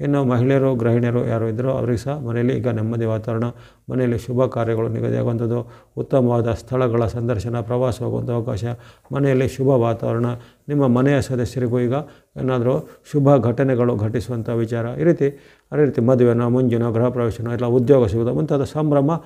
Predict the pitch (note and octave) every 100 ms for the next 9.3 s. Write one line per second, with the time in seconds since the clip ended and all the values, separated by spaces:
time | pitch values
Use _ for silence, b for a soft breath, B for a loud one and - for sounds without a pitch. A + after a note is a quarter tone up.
0 | B _ B2+ A#2+ A#2 D3+ D3 A2 G#2+ G#2+
1 | G#2+ - A2+ G#2+ G#2+ G#2+ F#2 A2 A2 G#2+
2 | C3 B2 B B B - - - D3+ D#3
3 | B2+ B2+ A#2+ A#2+ A2+ A2 C#3 C3+ C3+ D3
4 | - A2+ C3+ G#2+ A#2+ A#2 A2+ A2 A2 A#2
5 | B2 C3 C3 B B - C3+ C3 B2+ A#2
6 | A#2 G#2+ - B2 A#2 A2 G#2+ A#2+ A#2+ B2+
7 | B2 C3 C3+ C3 A#2 A2 A2+ A#2+ A#2+ A2+
8 | B2 A#2+ A2 A2 A#2+ A2+ A#2 A#2 B2+ C3
9 | C3 - -